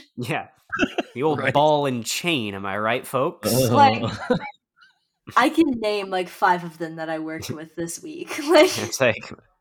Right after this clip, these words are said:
Speaker 2: I feel like that's, and I, I try not to be too cynical about human beings, but I feel like in a certain way that's almost the default guy, or maybe it's a generational
Speaker 3: Mm-hmm.
Speaker 2: thing.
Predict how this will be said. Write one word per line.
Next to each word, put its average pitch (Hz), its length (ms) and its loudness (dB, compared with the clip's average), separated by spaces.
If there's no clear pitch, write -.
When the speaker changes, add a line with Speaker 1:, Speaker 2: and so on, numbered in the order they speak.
Speaker 2:
I 156 60 6
feel 254 260 0
like 269 260 2
that's, 175 360 0
and 175 140 4
I, 220 240 6
I 131 160 0
try 175 220 2
not 139 200 2
to - 60 -8
be 120 100 -2
too 110 440 2
cynical 131 440 2
about 98 180 2
human 110 260 2
beings, 120 300 2
but 101 120 2
I 104 60 2
feel 175 320 0
like 175 200 2
in 135 100 0
a 107 40 0
certain 117 320 0
way 107 320 2
that's 95 380 -2
almost 104 580 2
the 98 80 4
default 92 680 -2
guy, 82 580 -4
or 101 120 2
maybe 120 240 2
it's 110 140 -2
a 104 40 -6
generational 87 640 -4
Speaker 3:
Mm-hmm. - 120 -16
Speaker 2:
thing. - 200 -16